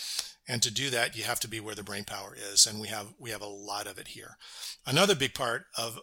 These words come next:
of our, our kind of skill set base, if you will, is, has to do with large scale project management. And the energy transition is highly tied to large scale project management.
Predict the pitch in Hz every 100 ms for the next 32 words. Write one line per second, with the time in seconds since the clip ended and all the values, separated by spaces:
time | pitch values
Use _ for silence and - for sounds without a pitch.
0 | - 117 110 107 - - 117 123 - 123
1 | 107 - 151 131 - 113 - 120 107 104
2 | - - 113 113 110 - - 117 110 107
3 | - - - - - 127 123 127 123 113
4 | 101 107 127 117 120 - 107 - 113 110
5 | 110 98 95 - 104 - _ _ _ -
6 | 123 127 143 143 123 135 120 117 120 113
7 | 107 101 - - - - 110 - 151 123
8 | 110 110 101 - 104 101 - 113 - 107
9 | 107 113 113 135 143 226